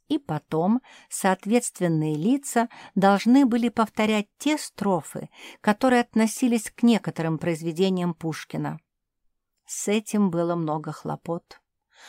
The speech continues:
чтобы всякий знал свой номер и не перепутал. Шляпкин просто все горло раскричал.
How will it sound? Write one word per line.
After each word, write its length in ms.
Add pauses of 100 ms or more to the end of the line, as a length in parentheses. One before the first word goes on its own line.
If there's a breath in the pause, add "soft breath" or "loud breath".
(180 loud breath)
чтобы 440
всякий 540
знал 340
свой 400
номер 600 (100)
и 100
не 180
перепутал. 840 (1040)
Шляпкин 960 (140)
просто 640
все 380
горло 520
раскричал. 800